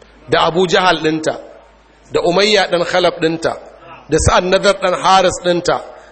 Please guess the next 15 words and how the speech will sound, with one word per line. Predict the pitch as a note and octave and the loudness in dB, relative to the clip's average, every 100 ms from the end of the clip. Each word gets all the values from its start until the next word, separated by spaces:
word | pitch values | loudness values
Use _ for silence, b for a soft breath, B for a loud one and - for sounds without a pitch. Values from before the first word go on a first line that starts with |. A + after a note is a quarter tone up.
| - | -6
da | G3 | -2
Is | F#3 | -2
ibn | A#3 G#3+ G#3 | 0 0 0
Khadal | - G3 F#3+ F3 | -2 -2 0 -2
ɗinta, | G3 F3+ - C#3 C#3+ | -4 -4 -4 -4 -4
da | |
duk | F3 C4 C4+ | -2 2 4
waɗannan | C#4 A#3 A3 G3+ | 4 2 2 2
hayaniyan. | F3+ E3+ D#3+ E3+ F#3 D3 - - - _ - | 4 4 2 2 0 0 -4 -20 -20 _ -8
Allah | D#3+ F#3+ D#3 - | 0 0 0 -4
in | A3+ A#3 A#3 | -4 -4 -4
fa | A3+ | -2
ka | A3+ | 0
ga | G#3+ G#3 F3 G#3 | 0 0 0 2
dama | G#3 G3 F#3+ F#3 | 2 2 2 0